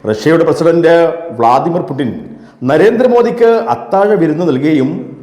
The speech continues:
ചർച്ച നടത്തുകയുമുണ്ടായി. ഏറെ പ്രധാനപ്പെട്ടതും നിർണായകവുമായിട്ടുള്ള സന്ദർശനമായിട്ടാണ് റഷ്യ ഇതിനെ പരിഗണിക്കുന്നതെന്നാണ് ദിമിത്രി പെസ്കോവ് അടക്കമുള്ള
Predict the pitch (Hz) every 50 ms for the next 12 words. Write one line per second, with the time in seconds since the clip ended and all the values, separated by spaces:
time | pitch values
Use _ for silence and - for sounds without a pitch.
0 | - - 117 110 110 107 - - - - 165 165 165 170 - - - 117 92 98
1 | - - 135 139 139 127 104 95 90 90 82 80 71 73 73 - - - - _
2 | _ _ _ _ _ _ _ - 104 104 107 123 135 135 139 127 113 110 127 156
3 | 170 170 175 143 139 117 117 107 117 - - - - - - - - 127 139 165
4 | 170 170 170 208 233 240 247 247 - 240 226 208 208 196 190 190 185 190 180 -
5 | - 135 139 156 139 - 175 175 165 156 139 127 123 110 107 101 104 120 - -
6 | - - - - - 127 147 151 147 - - 220 226 226 233 - 139 117 127 127
7 | 135 135 - - 113 123 123 143 165 170 170 170 160 151 143 127 110 95 92 92
8 | 98 117 - - - - - - - - - _ - 135 160 170 185 254 247 -
9 | 269 269 254 247 - - - 220 220 196 214 202 185 180 180 170 165 151 123